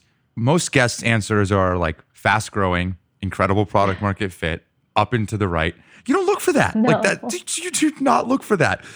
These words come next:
Speaker 1: I think there's a little crazy in you that enjoys that it's not necessarily going super good,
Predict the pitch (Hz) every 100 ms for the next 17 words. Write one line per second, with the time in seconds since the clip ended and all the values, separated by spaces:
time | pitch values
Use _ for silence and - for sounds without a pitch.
0 | - 160 180 156 277 233 - 143 120 147
1 | 196 - 156 196 151 120 104 98 101 110
2 | - 127 113 113 151 165 104 104 - -
3 | 127 120 - 127 - 113 113 175 135 110
4 | 113 95 104 95 90 87 95 90 - 98
5 | 92 80 87 82